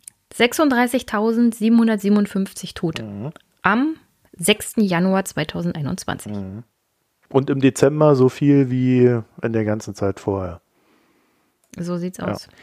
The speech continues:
Speaker 1: Innerhalb eines Tages tausendneun zusätzliche Tote.
Speaker 2: Er hat zumindest gemeldet. Ist ja auch alles nicht so aktuell.
Speaker 1: Ich meine, die Politik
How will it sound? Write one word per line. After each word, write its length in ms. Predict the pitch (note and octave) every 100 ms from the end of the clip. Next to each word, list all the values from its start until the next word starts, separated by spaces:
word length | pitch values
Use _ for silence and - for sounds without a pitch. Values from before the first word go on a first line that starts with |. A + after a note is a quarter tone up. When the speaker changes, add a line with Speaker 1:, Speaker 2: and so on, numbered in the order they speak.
| - _ _ _ _ _ _ _ - - _
Speaker 1:
Innerhalb 420 | A3 A#3 A3+ A3
eines 300 | - A3 A#3
Tages 400 | - G3+ G#3+ A3+
tausendneun 880 | - G3+ A3+ A#3 A3 F#3 G3+ G#3+ A3 - _
zusätzliche 640 | - - G3+ F#3+ - G3 F#3
Tote. 360 | - F3 - - _ _ _ _ _ _ _ _ _ _ _ _ _ _ _ _ _ _ _ _ _
Speaker 2:
Er 140 | G2
hat 120 | F#2+
zumindest 360 | - G2+ G2 -
gemeldet. 600 | G2 F2+ F#2 F#2+ F#2 - - _
Ist 140 | -
ja 80 | G2+
auch 160 | F#2+ F#2+
alles 280 | F#2+ F#2
nicht 120 | G2 F#2+
so 140 | G2+
aktuell. 460 | F#2+ - F#2+ F#2+ F#2+ - - - - _ _
Speaker 1:
Ich 140 | - G3
meine, 360 | A3 A3+ G#3+ - - - - -
die 60 | G#3+
Politik 600 | B3 A#3 - D#4+ -